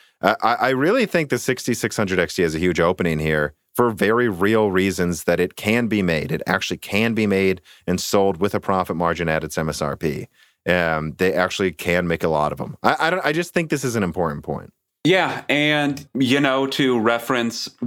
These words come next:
Speaker 2: uh, now Steve Walton's review of the, uh, sixty-six hundred X T with the street price. So the thirty sixty Ti and thirty sixty are both lower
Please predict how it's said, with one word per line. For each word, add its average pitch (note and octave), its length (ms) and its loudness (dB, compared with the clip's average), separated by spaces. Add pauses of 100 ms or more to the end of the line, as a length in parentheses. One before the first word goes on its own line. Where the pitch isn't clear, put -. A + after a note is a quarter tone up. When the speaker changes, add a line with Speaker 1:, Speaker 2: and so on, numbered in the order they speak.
(120)
Speaker 2:
uh, A2+ 340 2
now G#2+ 520 0
Steve - 380 0
Walton's A2+ 760 0
review G#2+ 580 2
of G2+ 340 2
the, G2+ 280 4
uh, G2+ 400 2
sixty-six B2+ 540 0
hundred A2 260 0
X G2+ 180 0
T G#2 240 2
with G#2 200 0
the G2 260 2
street - 340 0
price. A#2 560 0
So - 300 0
the C3 160 2
thirty C#3 240 0
sixty C3+ 380 0
Ti B2 220 2
and A2 480 0
thirty G#2+ 300 0
sixty A2 460 0
are G2+ 100 2
both G#2 300 0
lower G2+ 540 2